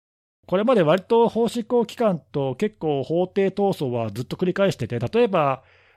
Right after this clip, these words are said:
アップルはエフビーアイと何回もやり合ってるんだけど、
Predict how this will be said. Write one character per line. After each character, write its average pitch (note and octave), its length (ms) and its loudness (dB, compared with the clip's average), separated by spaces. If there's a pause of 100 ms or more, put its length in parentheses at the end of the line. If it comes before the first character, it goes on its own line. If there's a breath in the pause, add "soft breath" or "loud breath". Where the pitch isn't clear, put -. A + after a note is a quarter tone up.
ア F3 80 0
ッ F3 40 -6
プ - 180 -4
ル D#3 60 0
は C3+ 80 0
エ B2 40 0
フ D#3 140 -4
ビ E3 120 2
ー F3 80 6
ア F3+ 40 6
イ E3 40 2
と C#3+ 60 -2
何 D3 180 0
回 F3 140 0
も B2+ 60 -2
や A#2 100 0
り C3 100 2
合 C3+ 60 2
っ - 60 -10
て B2+ 100 -6
る A2+ 80 -4
ん - 20 -4
だ G#2 100 -6
け G2+ 100 -10
ど、 A#2+ 380 -4